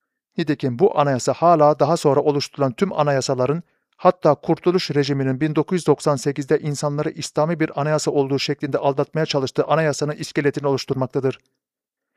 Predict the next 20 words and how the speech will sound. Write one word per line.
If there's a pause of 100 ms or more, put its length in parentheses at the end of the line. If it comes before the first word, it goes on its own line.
(160)
Oysa
bu
anayasa
ismi
dışında
İslam'dan
hiçbir
şey
içermemekte
olup, (440)
dini
hayattan
ayırma
temeline
dayanan
batılı
anayasaların
aynısı
olduğu
gibi,